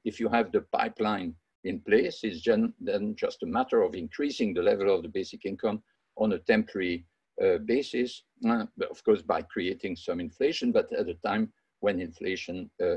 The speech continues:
is, uh, needed. And beyond all that, so, 'cause people have been, uh, some people have been, um,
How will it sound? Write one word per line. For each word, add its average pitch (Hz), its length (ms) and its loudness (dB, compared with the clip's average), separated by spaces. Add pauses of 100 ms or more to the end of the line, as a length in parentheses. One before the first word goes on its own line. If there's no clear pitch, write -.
(120)
is, 87 380 -6 (140)
uh, 85 100 0
needed. 85 400 -6 (640)
And 135 180 2
beyond 135 400 4
all 113 200 8
that, - 300 -2
so, 101 360 0 (360)
'cause 95 180 -4
people 107 380 2
have 87 160 0
been, 85 280 -6 (360)
uh, 87 120 -4 (160)
some - 200 2
people 110 300 0
have 92 180 0
been, 90 300 -4 (640)
um, 87 400 0